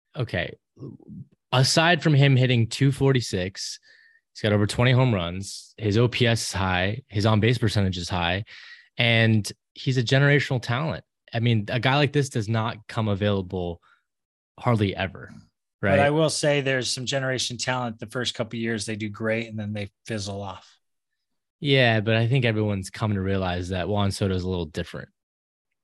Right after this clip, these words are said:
Speaker 2: Yeah, so here's, okay, so there's me being a bad guy for <laughs> Juan Soto, but here's the thing. I love the trade for Juan Soto.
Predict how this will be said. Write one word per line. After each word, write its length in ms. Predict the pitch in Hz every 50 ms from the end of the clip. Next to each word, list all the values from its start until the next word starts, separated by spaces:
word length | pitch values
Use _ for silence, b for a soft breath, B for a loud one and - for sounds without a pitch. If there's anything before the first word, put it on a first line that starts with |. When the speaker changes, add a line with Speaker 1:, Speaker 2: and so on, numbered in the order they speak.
| _ _ _ _ _ _ _
Speaker 2:
Yeah, 160 | - 139 135
so 200 | 131 - - 147
here's, 360 | 127 107 156 170 175 170 156 170
okay, 320 | 143 135 - - 131 113
so 400 | - - 131 131 123 123 123 123
there's 300 | 123 135 147 147 143 131
me 160 | 143 151 139 131
being 420 | 123 123 139 131 131 131 127 123 - _ -
a 80 | 135 120 110 - _ _ _ -
bad 240 | 131 120 123 113 110
guy 240 | 120 110 110 110
for 180 | 107 - - 117
<laughs> 20 |
Juan 220 | 98 147 143 131 113
Soto, 380 | - - 143 127 123 127 127
but 140 | 113 135 131
here's 220 | 143 151 160 143 131
the 60 | 131
thing. 280 | 113 - 135 113 104 B B B B B B B -
I 80 | 156
love 260 | 156 156 170 165 151
the 60 | 143 147
trade 320 | - - 143 143 143 139
for 100 | - 139
Juan 280 | 131 131 127 127 123 110
Soto. 460 | - - 127 127 127 131 131 127